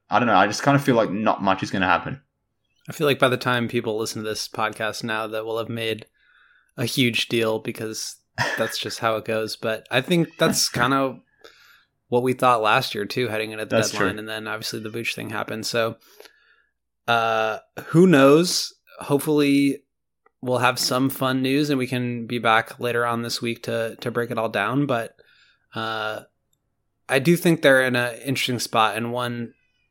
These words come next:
Speaker 2: that is much different from where I expected to be maybe a month or two ago when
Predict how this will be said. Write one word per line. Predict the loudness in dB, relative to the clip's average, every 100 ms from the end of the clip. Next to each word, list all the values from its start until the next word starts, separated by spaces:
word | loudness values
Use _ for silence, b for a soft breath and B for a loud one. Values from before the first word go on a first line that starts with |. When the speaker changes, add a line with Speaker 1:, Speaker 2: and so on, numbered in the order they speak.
| _ -20 _
Speaker 2:
that | 0 2
is | 2 2
much | 2 2 0 0
different | -2 0 -2 -2 -4
from | -2 -2 0
where | 0 2 2 0
I | -2
expected | -4 -4 -4 -6 -8
to | -8
be | -8 -6 -6 -8 _ _ _ -4
maybe | 0 2
a | 0
month | -2 -2
or | -2
two | -2
ago | 0 2 2 2
when | 0 -2 -2 -2 -4 -8 -12